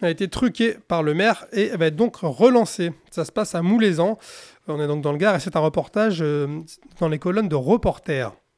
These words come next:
On est tous choqués. Je ne comprends pas pourquoi il a fait ça. Il devait vraiment y tenir. C'est, euh,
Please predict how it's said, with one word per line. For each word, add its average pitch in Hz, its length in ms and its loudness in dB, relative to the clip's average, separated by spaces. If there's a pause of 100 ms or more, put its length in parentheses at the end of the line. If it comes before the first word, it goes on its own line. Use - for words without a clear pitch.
(640)
On 175 160 0
est 156 80 0
tous 226 200 -6
choqués. 190 440 -2 (360)
Je 233 120 4
ne 240 80 2
comprends 220 280 0
pas 190 140 4
pourquoi 190 240 -4
il 170 100 -2
a 156 60 -2
fait 151 140 -8
ça. 208 500 0
Il 170 80 -10
devait 151 220 -4
vraiment 190 320 2
y 185 60 0
tenir. 165 360 -6 (760)
C'est, 202 360 2
euh, 160 300 2